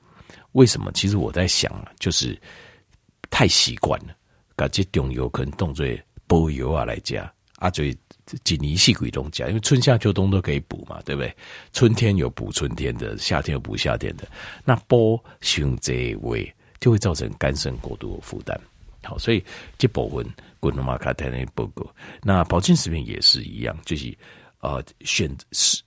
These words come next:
呃，适量的吃，有需要的吃，适量的吃就好了。好，不是说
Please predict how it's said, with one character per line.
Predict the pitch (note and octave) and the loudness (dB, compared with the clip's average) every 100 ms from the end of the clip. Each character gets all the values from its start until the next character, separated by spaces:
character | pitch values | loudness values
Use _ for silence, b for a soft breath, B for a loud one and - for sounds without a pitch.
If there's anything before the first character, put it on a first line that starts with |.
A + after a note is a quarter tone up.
| _ - | _ -2
呃， | D#2+ C#2 | 0 0
适 | C#2+ - - C#3+ D#2 | 2 4 4 4 2
量 | D2+ E2 B1 | 2 -2 -2
的 | G1+ | -6
吃， | - - A#1 C2+ - _ _ - - - | 0 0 0 -8 -16 _ _ -16 -14 -4
有 | G2 D#2 B1+ | 0 0 -2
需 | - A2 A2+ | -2 4 6
要 | F#2+ | 6
的 | C#2 B1 | 2 -6
吃， | - - B1+ - - - | -2 -2 -2 -10 -16 -8
适 | - - F#2+ | -2 2 2
量 | C#2+ C#2+ | 0 -4
的 | A#1+ - | -6 -4
吃 | - - A#1 - B B B | 0 0 -2 -14 B B B
就 | - - | -2 -2
好 | - - | -2 -10
了。 | - - _ b b b - | -14 -18 _ b b b -8
好， | C2 A#1 - | -4 -4 2
不 | A#2+ | 2
是 | F#2 | 2
说 | F#2+ | 4